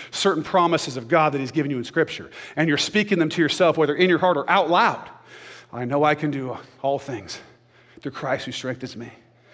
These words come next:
All things will work together for good for those who love God," right? "For those who are the called according to His purpose." You're saying these things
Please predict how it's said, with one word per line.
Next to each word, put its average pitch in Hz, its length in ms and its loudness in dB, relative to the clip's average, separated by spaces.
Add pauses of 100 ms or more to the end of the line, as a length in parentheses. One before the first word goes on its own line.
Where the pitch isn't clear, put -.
(600)
All 180 280 6
things 170 340 4
will 151 60 2
work 170 160 2
together 160 320 4
for 147 160 -4
good 135 360 0 (640)
for 156 160 -2
those 151 180 4
who 160 120 -2
love 147 180 2
God," 123 260 -6 (120)
right? 123 160 -6
"For 143 100 -8
those 143 160 0
who 165 80 -2
are 147 40 -2
the - 60 -2
called 135 240 -4
according 131 200 -6
to - 20 -10
His - 20 -18
purpose." 139 160 -6
You're 151 80 -4
saying 208 240 4
these 175 140 2
things - 180 0